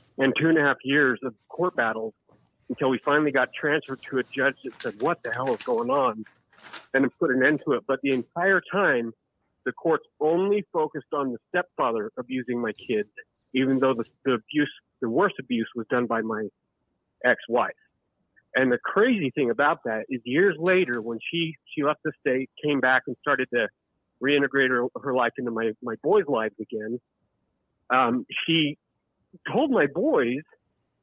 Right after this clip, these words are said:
that she shared her faith-promoting experience of the court battle because the church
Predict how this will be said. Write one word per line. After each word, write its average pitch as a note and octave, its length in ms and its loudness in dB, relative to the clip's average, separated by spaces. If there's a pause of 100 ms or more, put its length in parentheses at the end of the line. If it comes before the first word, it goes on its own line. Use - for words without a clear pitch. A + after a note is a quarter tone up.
(420)
that D3 260 4 (1000)
she F3 160 -2 (160)
shared G#3 380 4
her D#3+ 140 2 (120)
faith-promoting F#3+ 720 2
experience F#3+ 500 2
of B2+ 100 -6
the B2 80 -6
court - 380 0
battle A#2+ 300 -2 (520)
because D3+ 300 0
the C#3 80 -4 (100)
church A3 180 2